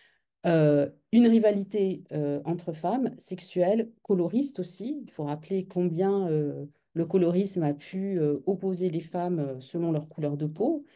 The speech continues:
euh, et que c'est pas forcément encore complètement déconstruit, ça reste à faire. Et un risque d'antiféminisme,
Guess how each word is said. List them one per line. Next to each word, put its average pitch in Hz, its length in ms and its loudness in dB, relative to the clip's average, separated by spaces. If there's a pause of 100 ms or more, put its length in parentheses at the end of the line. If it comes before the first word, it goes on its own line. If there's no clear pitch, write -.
(400)
euh, 139 720 -2 (100)
et 156 120 -4
que 151 100 -8
c'est - 240 -10
pas 254 160 4
forcément 175 420 0
encore 156 240 -2
complètement 147 440 -2
déconstruit, 147 520 -6
ça 175 160 -8
reste 156 400 -6
à 151 80 -8
faire. 170 360 -4 (1800)
Et 262 60 6
un 262 100 6
risque 269 380 6
d'antiféminisme, 190 1120 0